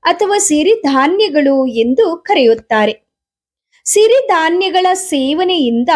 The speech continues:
ಆರೋಗ್ಯಕ್ಕೆ ಆಗುವ ಪ್ರಯೋಜನವನ್ನ ನೋಡುವುದಾದರೆ ಇದು ಕ್ಯಾನ್ಸರ್ ಕಾರಕ ಉತ್ಪಾದನೆಯನ್ನು ತಡೆಯುತ್ತದೆ.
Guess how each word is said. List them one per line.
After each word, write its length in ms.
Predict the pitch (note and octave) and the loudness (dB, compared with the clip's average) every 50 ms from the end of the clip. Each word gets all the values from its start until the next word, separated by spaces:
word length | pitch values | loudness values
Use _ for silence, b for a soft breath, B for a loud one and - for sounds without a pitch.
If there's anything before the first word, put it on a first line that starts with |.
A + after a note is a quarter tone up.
| C4+ B3+ B3+ - - | 0 -2 -2 -2 0
ಆರೋಗ್ಯಕ್ಕೆ 680 | C#4+ C#4+ C#4+ D4 D4+ F4 F#4+ G4 D4+ G4+ G4 G4+ G#4 G#4+ | 0 2 2 2 2 2 0 -2 -2 -4 -4 -2 0 0
ಆಗುವ 460 | G#4+ F#4+ D4 C#4+ C4+ C#4 C#4+ D4 D4 | 0 2 0 0 0 0 0 0 0
ಪ್ರಯೋಜನವನ್ನ 880 | D4 - - G#3+ A3 A3+ B3 C#4+ C#4+ - F#4+ F4 F4+ E4+ D#4+ D4 C#4+ C#4+ C#4 | 0 -2 -2 -2 0 0 0 0 0 2 2 2 2 2 4 2 4 4 4
ನೋಡುವುದಾದರೆ 1160 | C4 A3+ G#3+ G#3+ G#3+ G#3+ G#3+ G#3+ A3 G#3 G#3 G3+ G#3 C#4+ - - A3+ B3 C#4 - - b b b b b b - | 2 2 2 0 0 0 -2 -2 0 0 0 2 0 0 2 2 2 2 0 -2 -6 b b b b b b -2
ಇದು 540 | D4 D4+ A#3+ C4 C4+ F4 G4+ - - _ _ _ _ _ | 0 0 2 2 2 2 0 -4 -10 _ _ _ _ _
ಕ್ಯಾನ್ಸರ್ 720 | F4 E4 D#4+ F4 G4 A4+ A4+ - - B4+ B4+ B4+ - - | 0 0 2 2 0 0 0 0 2 2 2 0 -2 -4
ಕಾರಕ 460 | - E4 C#4+ C#4+ D4 C#4+ C#4 - D4+ D4 D4 - | -4 0 0 2 2 0 0 0 -2 -2 -2 -2
ಉತ್ಪಾದನೆಯನ್ನು 1200 | C#4 D4 - _ _ - E4 F4+ F4+ F4 - D#4+ C#4 B3+ A3+ A3 A#3 C4 F4 A4+ F#4+ C4+ C4+ C4+ b b b b _ - | -4 -6 -6 _ _ -6 -2 0 0 2 2 2 2 2 2 2 2 2 2 2 0 0 0 -2 b b b b _ -2
ತಡೆಯುತ್ತದೆ. 840 | D#4 C#4+ C4 C4 B3 G#3+ G#3+ - - _ - G3+ G#3 G#3 - _ | -2 0 2 2 2 0 -2 -4 -8 _ -10 -10 -10 -10 -14 _